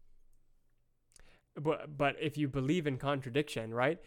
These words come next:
When it said, when wisdom is living life well, um, it's also living life poorly, because now we're accepting contradiction. So I guess words mean everything, even the opposite of what they were supposed to mean. So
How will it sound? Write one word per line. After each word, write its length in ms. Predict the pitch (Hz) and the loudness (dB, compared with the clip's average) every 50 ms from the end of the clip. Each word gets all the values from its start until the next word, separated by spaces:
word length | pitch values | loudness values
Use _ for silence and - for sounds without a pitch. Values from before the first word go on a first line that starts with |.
| - - _ _ - - - - - | -20 -20 _ _ -20 -20 -18 -18 -16
When 460 | - 165 143 139 135 131 127 123 123 | -12 -6 -2 0 0 0 0 -2 -4
it 180 | - - 139 - | -4 -4 -6 -6
said, 420 | - - 160 156 151 143 135 127 | -2 2 4 6 6 6 4 2
when 260 | 135 131 120 120 117 | 2 0 0 0 0
wisdom 400 | 120 135 139 135 - 139 123 120 | 0 0 0 0 0 -2 -2 -2
is 200 | 127 135 131 117 | -2 -2 -2 -2
living 320 | 120 120 127 120 123 113 113 | -2 -4 -4 -4 -4 -4 -2
life 200 | 113 113 110 - | -2 -4 -4 -2
well, 380 | - 131 131 127 117 117 120 123 - - _ _ _ - | -2 0 2 2 0 0 -2 -8 -12 -20 _ _ _ -10
um, 280 | - 123 117 117 120 - | -8 -8 -6 -8 -8 -8
it's 140 | - - - | -8 -6 -6
also 480 | 151 151 143 135 131 135 - 139 123 | -2 0 0 0 0 -2 -4 -4 -2
living 260 | 120 123 131 123 131 117 | -2 -4 -4 -4 -4 -2
life 240 | 113 113 113 - | -2 -4 -4 -6
poorly, 440 | - - 165 170 165 135 - - 131 - | -6 -2 0 0 0 0 -2 -4 -10 -12
because 540 | - 123 - - 120 120 120 120 - - - _ - | -12 -12 -10 -10 -10 -10 -10 -10 -12 -14 -14 _ -4
now 160 | 131 120 117 | -2 -2 0
we're 80 | 117 117 | 0 -2
accepting 380 | - - - 131 - - 127 120 | -4 -2 -4 -4 -4 -6 -10 -6
contradiction. 680 | 127 120 117 117 131 123 135 135 - - 120 120 123 | -6 -6 -6 -6 -6 -6 -6 -6 -6 -8 -10 -10 -10
So 120 | 127 - 120 | -12 -10 -10
I 60 | 117 | -8
guess 140 | 113 113 113 | -8 -8 -8
words 280 | 123 120 117 113 113 117 | -4 -2 -2 -2 -2 -4
mean 180 | 131 113 110 123 | -8 -6 -4 -4
everything, 460 | 127 127 127 131 - 123 120 123 139 143 | -4 -4 -4 -8 -8 -10 -12 -10 -10 -10
even 200 | 135 117 127 110 | -8 -8 -6 -6
the 100 | 113 117 | -6 -6
opposite 380 | 120 120 - 139 - - 117 | -6 -8 -8 -10 -8 -8 -8
of 60 | 110 | -8
what 140 | 120 120 - | -8 -10 -8
they 180 | - 120 117 120 | -8 -8 -6 -6
were 140 | 120 117 113 | -6 -6 -6
supposed 380 | - - 131 147 151 151 143 | -6 -4 0 2 2 2 0
to 100 | - - | -2 -6
mean. 240 | 120 113 110 117 120 | -6 -6 -8 -8 -10
So 200 | - - - 113 | -8 -6 -6 -6